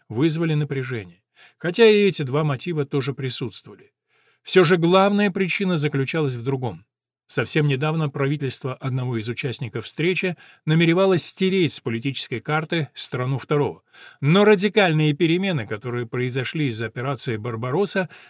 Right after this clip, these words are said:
заставили Советский Союз и правительство Польши в изгнании восстановить теперь хотя бы подобие дипломатических отношений. Советский Союз переживал самый тяжелый кризис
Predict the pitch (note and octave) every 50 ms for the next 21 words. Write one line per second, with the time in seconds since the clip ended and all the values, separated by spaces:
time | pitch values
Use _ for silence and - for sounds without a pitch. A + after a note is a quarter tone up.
0 | _ _ - B2+ C3 F3 E3 - - - G#3 G#3+ G3 G3+ G3 G3 F#3+ F#3+ G3 -
1 | - - - - F3 E3+ F3+ F3 D#3 - - - C#3+ C3+ - - D3+ C3+ C#3+ E3
2 | D3 - - - G2+ - - A2+ A2 C3 C#3+ C#3 C3 A2+ - - - A2 - -
3 | F3+ F#3 F3+ - - C3+ A2 G#2+ A2+ G#2+ A2 A#2 C3 E3 F3 E3+ E3+ E3 D3+ C3+
4 | - - - - _ - B2+ B2+ E3 F3+ - - - - E3 D#3 D3+ C#3+ C#3 D#3
5 | G3 G3 D3+ - - D3+ - D3 D3+ C#3+ - - A#2+ A#2 D3+ D3 D3 C#3+ C#3 -
6 | - C#3 B2 G#2+ A#2+ C3+ D#3+ E3 D#3+ E3 D3+ C3 A#2+ C#3 C#3 - A#2+ A2+ A2 G#2+
7 | A2 B2 A2+ - - - - F#2+ - G#2+ - G#2 G2+ - - A2+ F#2 F#2 _ _
8 | _ _ _ _ _ _ _ _ _ _ - - _ _ _ _ _ - - -
9 | F#3 G3+ A#3 A3+ - - A#3 G#3 - G#3+ G#3+ A3 A#3 G3+ - - - E3+ D#3 D#3+
10 | D#3 C#3 D3+ E3+ F#3 F#3+ F3 - - - F3+ E3+ E3 D3+ C#3+ C#3+ - D3 C3 D3
11 | E3 D#3 D3 C3+ C#3 - C3 C#3+ D3+ C#3 D3 C3+ - -